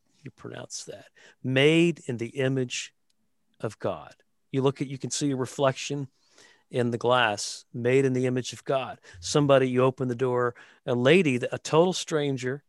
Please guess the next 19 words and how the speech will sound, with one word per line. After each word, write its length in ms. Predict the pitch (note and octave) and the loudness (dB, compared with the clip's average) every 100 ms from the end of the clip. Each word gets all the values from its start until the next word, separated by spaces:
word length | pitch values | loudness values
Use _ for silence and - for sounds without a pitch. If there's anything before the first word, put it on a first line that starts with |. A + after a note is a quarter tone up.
| _ _ _ - | _ _ _ -4
walks 400 | B2+ B2+ C3 - | 2 2 2 -8
past 580 | - D3+ D3 C#3 - - | -4 0 2 0 -6 -6
you, 300 | A#2 A#2 A2+ _ _ _ _ - | -4 -4 -6 _ _ _ _ -4
and 140 | C3+ | -2
you 100 | C3 | 0
whisper 400 | B2+ C#3 - C#3 | 2 0 2 -4
to 80 | B2 | -2
yourself, 680 | A#2+ A2+ - B2+ A2+ G#2+ - - - - - - | -4 -4 0 2 0 -2 -14 -20 -20 -20 -20 -10
"Imago 760 | C3+ A#2+ B2+ C3+ B2+ C3 B2 C3+ D#3+ - | -4 2 2 2 2 2 0 -6 -16 -4
Dei," 500 | A#2 G2+ E2 D#2+ - - - | -2 -2 -6 -16 -20 -20 -2
image 360 | - D3 C#3+ C#3+ | 2 2 0 -4
of 160 | - | -8
God. 420 | - G#2+ E2 - - _ _ _ _ _ | -4 -4 -6 -14 -20 _ _ _ _ _
So 160 | - D3+ | 2 4
you 140 | D3 | 4
walk 340 | C3 G#3 B3+ | 6 8 8
in 120 | B3 G#3 | 4 2
the 80 | |
bookstore, 760 | D#3 D3+ - - C3+ A#2 A2+ | 2 0 -2 -6 -2 -2 -2